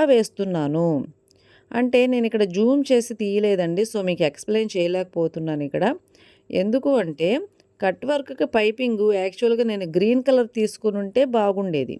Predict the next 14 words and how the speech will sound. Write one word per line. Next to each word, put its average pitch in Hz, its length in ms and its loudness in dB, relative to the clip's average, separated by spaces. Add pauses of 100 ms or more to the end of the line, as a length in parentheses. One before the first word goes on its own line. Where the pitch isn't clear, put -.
(960)
గ్రీన్ 240 320 2
కలర్ 254 200 2 (120)
పైపింగ్ 220 380 0 (100)
తీసుకొని 190 480 -2
ఉంటే 147 280 0 (560)
మీకు 262 180 2 (100)
కూడా 285 180 2
ఇంకొద్ది 233 280 0 (120)
క్లియర్గా 240 420 4 (100)
కనిపించేది. 190 680 0 (640)
So, 269 140 2 (240)
గోల్డ్ 254 360 6
కలర్ 277 320 -2
మీద 277 140 -2